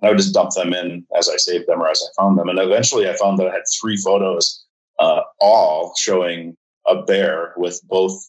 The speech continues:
paws on a propeller. And so I thought, "Well, that, they're all very similar. There must be some common theme here." And so I made up this stupid story about how, you know, there's this new program from, I think, the Alaska D N R, um, that started where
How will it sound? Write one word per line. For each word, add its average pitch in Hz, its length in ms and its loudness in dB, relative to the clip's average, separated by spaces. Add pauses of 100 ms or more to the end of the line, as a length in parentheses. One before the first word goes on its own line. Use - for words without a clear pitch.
(160)
paws 85 460 4
on 92 240 -4
a 90 80 -2
propeller. 92 580 0
And 87 140 -6
so 98 360 0 (340)
I 98 60 0
thought, 104 240 2
"Well, 101 100 0
that, 98 340 -6
they're 104 200 -2
all 117 180 2
very 101 160 0
similar. 95 400 -4
There 95 160 -2
must 98 260 -4
be 180 80 -2
some 85 220 -6
common 90 400 -2
theme 98 180 2
here." 80 220 -2
And 82 100 -2
so 107 160 2
I 107 40 2
made 113 180 0
up 110 160 -2
this - 340 -6 (160)
stupid 110 520 0
story 92 420 0
about 87 320 -2
how, 87 240 2 (500)
you 85 80 0
know, 82 140 4
there's 85 240 2
this - 400 -2 (100)
new 107 220 4
program 95 840 2
from, 90 180 -2
I 87 100 0
think, 98 220 -4
the 92 100 -4
Alaska 87 480 4
D 90 180 -2
N 80 100 0
R, 82 460 2 (260)
um, 78 540 -4
that - 120 0
started 85 440 2
where 85 240 -2